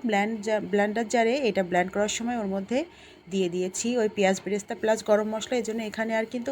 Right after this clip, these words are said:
গরম মশলা গুঁড়া অ্যাড করব না। আপনারা যদি চান সেক্ষেত্রে কিন্তু গরম মশলা গুঁড়া ব্যবহার করতে পারেন, পেঁয়াজ বেরেস্তার মধ্যে গরম মশলাটা না দিলেও চলবে। এক্ষেত্রে ভাজাটা ব্যবহার করবেন, ভাজা জিরা ও গরম মশলা গুঁড়া।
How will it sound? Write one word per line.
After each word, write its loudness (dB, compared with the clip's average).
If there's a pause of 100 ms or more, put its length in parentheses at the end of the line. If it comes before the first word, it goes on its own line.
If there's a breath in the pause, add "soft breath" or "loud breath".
(120)
গরম 4
মশলা -4
গুঁড়া 0
অ্যাড 4
করব -6
না। -2 (480 loud breath)
আপনারা 0
যদি -2
চান 0
সেক্ষেত্রে 0
কিন্তু -2
গরম 2
মশলা -4
গুঁড়া 2
ব্যবহার 2
করতে -4
পারেন, 0
পেঁয়াজ 0
বেরেস্তার 0
মধ্যে 0 (520 loud breath)
গরম 4
মশলাটা -4
না 4
দিলেও 0
চলবে। -2 (400 loud breath)
এক্ষেত্রে 0
ভাজাটা 0
ব্যবহার 2
করবেন, -6
ভাজা 0
জিরা 2
ও 2
গরম 2
মশলা -6
গুঁড়া। -6